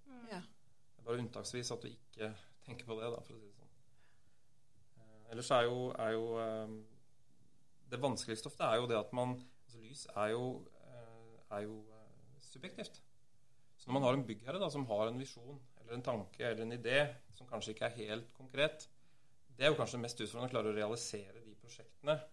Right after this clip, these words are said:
Speaker 3: eh, klare å møte byggherren sånn at han får det, eh, vedkommende ønsker, uten at det nødvendigvis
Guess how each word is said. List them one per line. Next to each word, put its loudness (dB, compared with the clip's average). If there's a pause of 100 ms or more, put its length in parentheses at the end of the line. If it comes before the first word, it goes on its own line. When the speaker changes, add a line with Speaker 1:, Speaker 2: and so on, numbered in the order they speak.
(220)
Speaker 3:
eh, -2
klare 2
å 2
møte -2
byggherren -6
sånn -4
at -10
han -14 (120)
får -12
det, 2 (580)
eh, -12
vedkommende -4
ønsker, 2
uten -2
at -8
det 0
nødvendigvis -4